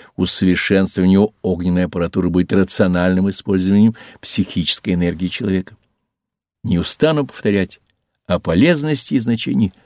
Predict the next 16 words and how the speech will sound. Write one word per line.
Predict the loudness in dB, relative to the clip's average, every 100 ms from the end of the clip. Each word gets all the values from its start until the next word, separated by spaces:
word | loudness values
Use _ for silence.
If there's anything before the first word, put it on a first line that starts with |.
| _ _
малых | 0 2 4 2 -2
начинаний. | -8 -8 -8 -10 -12 _ _ _ _ _ _ _ _ _ _
В | -6
погоне | -2 2 4 4
за | 4
большим | 4 0 -2 0 0 0
часто | -2 0 0 0 -6
упускается | -4 -6 -2 0 0 -2
малое | 2 2 2
и | -2 2
не | 4 6
реализуется | 6 6 4 4 4 2 -2 -6 -8 _ _
ни | -10
то, | -2
ни | -2
другое. | 0 -2 -4 -6